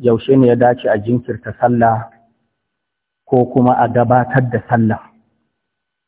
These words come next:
Mun ji shari'a ta tsananta cewa lalle ya kamata musulmi ya riƙa sallah a kan lokaci. Ta tsananta, babu wasa. Da zarar lokacin sallah ya yi, ka tashi ka yi a farkon lokaci.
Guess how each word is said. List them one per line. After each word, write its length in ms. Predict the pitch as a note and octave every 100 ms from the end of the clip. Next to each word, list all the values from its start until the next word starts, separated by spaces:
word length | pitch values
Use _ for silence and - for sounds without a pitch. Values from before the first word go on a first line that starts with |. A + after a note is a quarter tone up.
| _ _ _ -
Mun 120 | C#3
ji 100 | D3 D3+
shari'a 340 | D3 D3 C#3+ C3+
ta 140 | C#3
tsananta 480 | C3+ D#3+ D3 C3 C3+ B2+
cewa 140 | C3+ B2+
lalle 160 | C3+ C#3
ya 160 | C#3 C#3
kamata 380 | C3+ B2+ C3 B2
musulmi 360 | A#2 A#2+ B2+ C3
ya 60 |
riƙa 240 | B2+ A#2+ A#2+
sallah 300 | B2+ B2 B2+
a 100 | B2 -
kan 160 | D3 B2+
lokaci. 560 | C#3 C#3 B2+ - B2 - _ _ _ -
Ta 160 | C3+ C3+
tsananta, 560 | F3+ D#3 C3+ - A#2+ - - _ _ _ _ _
babu 260 | C3 C#3 C3
wasa. 320 | A#2 - G#2 A2+
Da 80 | B2
zarar 320 | B2 D3+ D#3
lokacin 500 | D3+ D#3+ D#3 - C3+ B2+
sallah 240 | C#3 C3+
ya 120 | A#2 B2
yi, 100 | A#2+
ka 320 | - A2+ A2 - _ _ -
tashi 240 | C3 -
ka 120 | B2+ A#2+
yi 40 | -
a 60 |
farkon 320 | - A#2+ - A#2+
lokaci. 460 | B2 A#2+ G#2 -